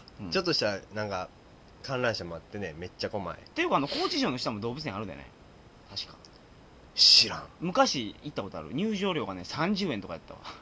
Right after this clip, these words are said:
Speaker 2: <laughs> いつの話よ？
Speaker 1: 五十円やったかにゃ。
Speaker 2: いつの話？
Speaker 1: 小学校の時行った。中学校やったかにゃ。
Speaker 2: 嘘。
Speaker 1: だから、もう今から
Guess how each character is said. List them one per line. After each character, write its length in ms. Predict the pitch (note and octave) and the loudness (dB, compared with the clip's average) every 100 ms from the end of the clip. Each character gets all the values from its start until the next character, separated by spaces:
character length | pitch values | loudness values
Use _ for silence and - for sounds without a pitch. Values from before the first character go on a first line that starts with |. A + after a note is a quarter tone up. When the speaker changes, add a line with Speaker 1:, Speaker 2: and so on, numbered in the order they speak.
| - - - | -20 -20 4
Speaker 2:
<laughs> 0 | |
い 40 | A3 - A4 - A4 - G3+ G#3 - - E3+ | 4 12 12 12 2 6 6 6 4 2 2
つ 160 | - G#4 | 8 12
の 80 | A4 | 12
話 360 | - E3+ - | 12 12 12
よ？ 80 | E4+ | 12
Speaker 1:
五 20 | |
十 20 | B3+ | 12
円 40 | |
や 80 | D#3 | 8
っ 20 | |
た 100 | A#2+ | 4
か 80 | A#2+ | 2
に 60 | |
ゃ。 240 | A2+ G#2 - - - A#2+ | 2 0 -2 -12 -10 -6
Speaker 2:
い 80 | |
つ 200 | A#2+ - | 0 4
の 100 | F#4+ C3+ | 6 4
話？ 160 | G2+ | 4
Speaker 1:
小 140 | G3+ F#3 | 4 4
学 180 | D3+ D3 | 2 0
校 180 | B2+ | -4
の 60 | A2+ | -4
時 200 | G#2+ G2+ | -4 -8
行 80 | F#2 | -10
っ 20 | - | -12
た。 160 | D#2+ - | -12 -10
中 180 | - F3 | -8 -6
学 160 | G#3+ | -6
校 120 | - F#2 | -6 -12
や 40 | |
っ 40 | |
た 80 | - | -12
か 60 | E2 | -16
に 60 | |
ゃ。 40 | E2 - - G2+ | -16 -18 -14 -8
Speaker 2:
嘘。 200 | A2+ B2 | 0 2
Speaker 1:
だ 60 | |
か 100 | A2 | 2
ら、 220 | F#2 E2+ | -2 -4
も 280 | D#2+ G2 F2+ | -8 -10 -8
う 40 | G#2 | -4
今 160 | A2 | -6
か 140 | A2 A#2+ | -2 -2
ら 200 | C#3 | -2